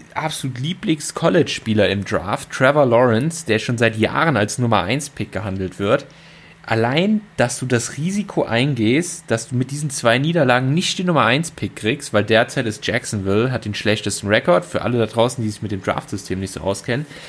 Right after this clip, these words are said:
Das Team, das den schlechtesten, die schlechteste Bilanz der Regular Season hat, darf im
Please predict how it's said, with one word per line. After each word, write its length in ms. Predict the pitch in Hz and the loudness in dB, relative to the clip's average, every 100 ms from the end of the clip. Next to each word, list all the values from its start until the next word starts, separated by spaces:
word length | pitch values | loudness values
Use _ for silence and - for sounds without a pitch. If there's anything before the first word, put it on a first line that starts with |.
| - - - | -18 -20 -2
Das 280 | 120 117 - | 0 0 -2
Team, 340 | - 160 190 | -4 0 0
das 180 | 185 135 | 0 -2
den 120 | 117 | -4
schlechtesten, 920 | 107 - 123 175 - 202 - 190 185 180 - - - - - - | -4 0 2 2 -2 -6 -4 -4 -4 -6 -14 -20 -20 -20 -12 -8
die 60 | |
schlechteste 500 | - 131 165 151 - | 0 2 2 -2 -4
Bilanz 460 | 113 101 101 156 - | 0 2 2 0 0
der 160 | 95 | 2
Regular 340 | 95 131 170 170 | 2 4 2 2
Season 400 | 165 175 165 160 | 0 -2 -2 -2
hat, 220 | 160 160 | -2 -4
darf 240 | - - | -6 -6
im 340 | - 107 101 | -6 -4 -2